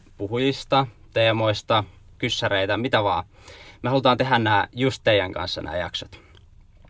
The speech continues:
Mä oon siis Dani, mä oon uusi radiotyöntekijä, ekaa kertaa täällä äänessä. Mä oon kaksikymmentäyksivuotias oikeustieteen opiskelija Helsingistä. Mut hei, mun ajatuksista tulet kuulee ihan tarpeeksi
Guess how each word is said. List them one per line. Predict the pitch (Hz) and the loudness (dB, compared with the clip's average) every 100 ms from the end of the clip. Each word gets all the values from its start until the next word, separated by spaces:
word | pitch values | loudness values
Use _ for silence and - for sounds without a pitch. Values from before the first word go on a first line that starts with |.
| - - - | -16 -6 2
Mä | |
oon | 180 | 2
siis | 160 - | 2 4
Dani, | 165 120 107 | 4 6 4
mä | 117 | 2
oon | 120 | 0
uusi | 127 - | -4 -8
radiotyöntekijä, | - 117 104 95 95 98 90 98 98 | -2 0 0 0 -2 -4 -4 -2 -2
ekaa | 92 107 92 | 0 0 0
kertaa | 104 98 85 | -2 -2 -6
täällä | 87 85 | -6 -4
äänessä. | 98 95 87 - 92 - - - - - - - - | -2 -2 -4 -8 -8 -10 -20 -20 -20 -20 -20 -14 -6
Mä | |
oon | 110 | 2
kaksikymmentäyksivuotias | 135 135 107 107 - 110 107 101 98 - | 4 4 -2 -4 -4 -2 0 0 0 2
oikeustieteen | 117 101 90 92 90 92 | 2 2 -2 -4 -2 -2
opiskelija | 90 - 87 92 90 | -4 -6 -4 -2 0
Helsingistä. | 107 90 - 85 82 - 80 _ - - - - - - - - - | -2 -2 -6 -10 -10 -10 -14 _ -20 -20 -20 -20 -20 -20 -20 -20 -10
Mut | 117 131 | -4 4
hei, | 120 110 | 4 6
mun | 156 170 | 4 6
ajatuksista | 139 113 - 110 | 4 2 -4 -6
tulet | 113 - | -6 -6
kuulee | 110 107 113 | -2 2 2
ihan | 127 | 4
tarpeeksi | 117 113 - 92 87 - | 4 4 2 0 0 -4